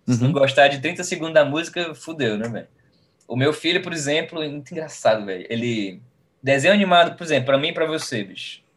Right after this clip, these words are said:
Speaker 1: Tinha uma hora do dia, de manhã, sei lá, que passava desenho
Speaker 2: Uhum.
Speaker 1: que era aquilo ali, velho. Não tem negócio de
Speaker 2: Uhum.
Speaker 1: pular pra frente, não gostei, passou. O Nuno, assim.
Speaker 2: Não mesmo.
Speaker 1: Cara, se o desenho do Mundo Bita não cativar ele em um minuto, pode,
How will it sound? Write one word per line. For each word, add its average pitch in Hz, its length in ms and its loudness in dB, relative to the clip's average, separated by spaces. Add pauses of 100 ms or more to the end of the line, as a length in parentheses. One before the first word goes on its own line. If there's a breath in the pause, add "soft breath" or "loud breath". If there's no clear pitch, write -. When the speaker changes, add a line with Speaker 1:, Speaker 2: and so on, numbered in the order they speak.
Speaker 1:
Tinha 151 260 2
uma 175 200 4
hora 160 220 8
do 180 140 0
dia, 151 480 0 (160)
de 123 100 -6
manhã, 131 460 2
sei 117 160 -6
lá, 107 180 6
que - 120 -8
passava 123 400 4
desenho 180 240 6 (100)
Speaker 2:
Uhum. 156 340 4
Speaker 1:
que 294 80 -14 (560)
era 151 180 6
aquilo 208 200 0
ali, 220 240 0
velho. 113 240 2
Não 117 60 -6
tem 156 120 -2
negócio 165 320 6
de 139 60 4
Speaker 2:
Uhum. 190 120 8
Speaker 1:
pular 214 260 8
pra 147 180 8
frente, 139 720 2
não 131 160 -2
gostei, 135 360 0
passou. 135 480 4
O - 20 -4
Nuno, 139 280 0
assim. 190 220 2
Speaker 2:
Não - 80 2
mesmo. 143 480 2 (360)
Speaker 1:
Cara, 151 200 4
se 127 140 -4
o - 20 -4
desenho 165 720 4
do 135 220 -4
Mundo 185 340 -2
Bita 151 340 0
não 143 140 -4
cativar 151 520 6
ele 147 300 4
em 127 120 -2
um 175 80 -6
minuto, 160 600 -4 (180)
pode, 180 200 4